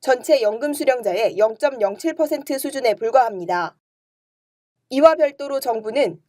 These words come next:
현행 민간 퇴직금의 삼십삼 퍼센트 수준인 공무원의 퇴직수당을 민간 수준으로 인상하는 법 개정을 추진하겠다고 밝혔습니다. 전체 공무원의 삼분의 이 가량이 공직을 시작하는 구급을 대상으로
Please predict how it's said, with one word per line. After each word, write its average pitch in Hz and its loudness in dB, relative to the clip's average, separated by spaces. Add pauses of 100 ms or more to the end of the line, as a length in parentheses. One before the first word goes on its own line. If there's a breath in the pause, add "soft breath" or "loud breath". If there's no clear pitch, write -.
(280)
현행 330 4
민간 247 2
퇴직금의 269 -2
삼십삼 339 -2
퍼센트 330 -2
수준인 214 -2
공무원의 226 0
퇴직수당을 208 -4 (420)
민간 277 4
수준으로 285 -4
인상하는 202 -4 (200)
법 - 2
개정을 285 -2
추진하겠다고 285 -4
밝혔습니다. 180 -4 (1200)
전체 269 0
공무원의 262 0
삼분의 320 0
이 - -6
가량이 202 0 (460)
공직을 302 0
시작하는 277 0
구급을 285 -4
대상으로 226 0